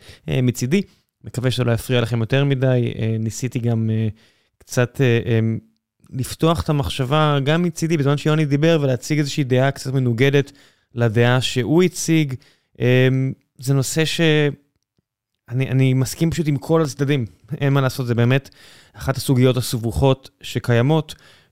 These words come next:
והיה לי כל כך מעניין לדבר עם האיש הנחמד והרהוט הזה. ולפני שנגיע לפרק עצמו, אני רוצה לספר לכם על נותני החסות שלנו, והפעם זו אחת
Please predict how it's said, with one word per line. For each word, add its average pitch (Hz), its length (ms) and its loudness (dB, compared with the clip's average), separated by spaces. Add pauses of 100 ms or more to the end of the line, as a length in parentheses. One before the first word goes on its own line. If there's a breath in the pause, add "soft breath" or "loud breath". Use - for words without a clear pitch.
והיה 113 260 0
לי 127 160 -2
כל 151 220 0
כך 127 180 -2
מעניין 110 280 0
לדבר 110 460 2 (100)
עם 110 140 -2
האיש 110 220 -4
הנחמד 123 480 0 (160)
והרהוט 107 580 0
הזה. 135 240 0 (480 loud breath)
ולפני 110 320 -2
שנגיע 147 420 0
לפרק 143 400 0
עצמו, 151 400 0 (840 soft breath)
אני 135 80 -6
רוצה - 100 -10
לספר 156 300 0
לכם 139 520 0
על 110 100 -2
נותני 110 260 -2
החסות 147 480 -4
שלנו, 101 440 -6 (500 soft breath)
והפעם 135 640 -2 (320)
זו 110 280 -4
אחת 147 500 -2